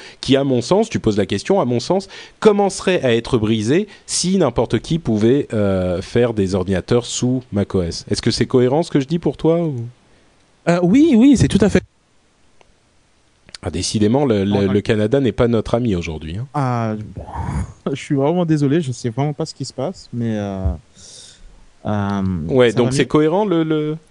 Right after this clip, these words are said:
Speaker 2: Ouais, ouais, tout à fait, tout à fait. Je com-, je comprends, euh, d'un point de vue qualité, mais, euh, après, d'un point de vue business, je sais pas si c'est la meilleure chose à faire, quoi. Euh, sauf
Speaker 1: Ouais.
Speaker 2: s'ils veulent effectivement garder ce côté
Speaker 1: Bah,
Speaker 2: élitiste
Speaker 1: écoute.
Speaker 2: et, euh, et qui, et qui mise tout sur ce, sur cet aspect.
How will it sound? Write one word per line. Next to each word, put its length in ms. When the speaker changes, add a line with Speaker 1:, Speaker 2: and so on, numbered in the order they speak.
Speaker 2:
Ouais, 120
ouais, 220
tout 160
à 40
fait, 140
tout 140
à 80
fait. 140
Je 80
com-, 180
je 80
comprends, 480
euh, 40
d'un 160
point 120
de 60
vue 100
qualité, 640
mais, 360
euh, 240
après, 380
d'un 140
point 140
de 60
vue 120
business, 560
je 80
sais 120
pas 120
si 140
c'est 100
la 120
meilleure 420
chose 220
à 60
faire, 240
quoi. 120
Euh, 100
sauf 200
Speaker 1:
Ouais. 80
Speaker 2:
s'ils 200
veulent 220
effectivement 540
garder 260
ce 120
côté 360
Speaker 1:
Bah, 300
Speaker 2:
élitiste 260
Speaker 1:
écoute. 320
Speaker 2:
et, 40
euh, 100
et 80
qui, 260
et 40
qui 140
mise 220
tout 220
sur 280
ce, 220
sur 160
cet 180
aspect. 300